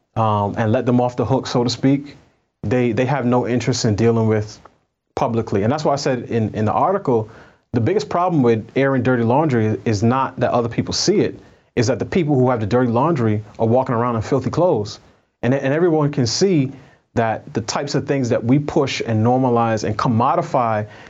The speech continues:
in our communities are unproductive. And no matter what people like Max Kellerman or Chris Hayes would say, you know, as they, or, or even Jay Billis,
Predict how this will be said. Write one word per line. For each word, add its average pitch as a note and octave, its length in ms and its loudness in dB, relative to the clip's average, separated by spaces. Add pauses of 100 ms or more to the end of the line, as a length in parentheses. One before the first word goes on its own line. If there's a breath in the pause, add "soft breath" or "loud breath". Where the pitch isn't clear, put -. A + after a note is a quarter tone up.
(120)
in A2+ 120 0
our A#2 140 -2
communities G#2+ 840 0 (840)
are C3 180 2
unproductive. D3 680 -2 (880)
And B2+ 100 4
no D3+ 100 4
matter E3+ 200 0
what D#3 340 2
people D#3+ 280 2
like C#3+ 200 0 (280)
Max B2 300 -2
Kellerman C#3+ 480 2
or A2 100 -2
Chris D#3+ 240 -2
Hayes C#3+ 320 0
would B2 200 0
say, C3 420 0 (320 loud breath)
you C3 120 4
know, C3 240 2
as A2+ 140 2
they, C3+ 220 2
or, A2+ 240 2
or A#2 180 2
even C3+ 240 4
Jay C#3 200 0
Billis, C3+ 520 0